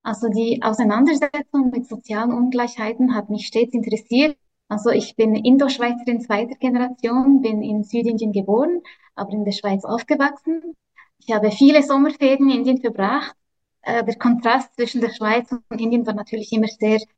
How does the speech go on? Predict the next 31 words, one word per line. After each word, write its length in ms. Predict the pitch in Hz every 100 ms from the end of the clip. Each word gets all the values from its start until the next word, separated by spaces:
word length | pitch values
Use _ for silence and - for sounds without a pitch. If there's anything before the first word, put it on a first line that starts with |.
| _ -
interessant 720 | 208 202 214 - 226 302 302
und 160 | 233 226
auch 140 | 226
bereichernd. 840 | 202 196 214 311 - 330 349 339 _ _ _ _ _ - -
Äh, 260 | - 214 226
und 220 | 233 240
eben 160 | 269 247
die 120 | 220
Ungleichheiten 840 | 240 269 247 254 262 233 233 240
innerhalb, 880 | 233 240 285 320 320 262 277 294 -
äh, 220 | 294 262 254
der 140 | 277
Länder, 360 | 262 262 269 262
aber 220 | 226 226
auch 100 | 226
zwischen 360 | - 269 294 269
den 160 | 247
Ländern 320 | 240 247 240 226
waren 220 | 226 214
immer 180 | 220 226
sehr 200 | 208 208
spannend. 500 | - 208 262 285 - _ _ _ _ -
Ähm, 260 | 214 220 214
vor 140 | 233
allem 240 | 233 247 247
nach 260 | 240 -
der 300 | 247 233 -
ökonomischen 540 | 220 240 233 247 254 247
Liberalisierung 800 | 226 220 214 220 208 240 254 247
in 140 | 220
den 260 | 220 214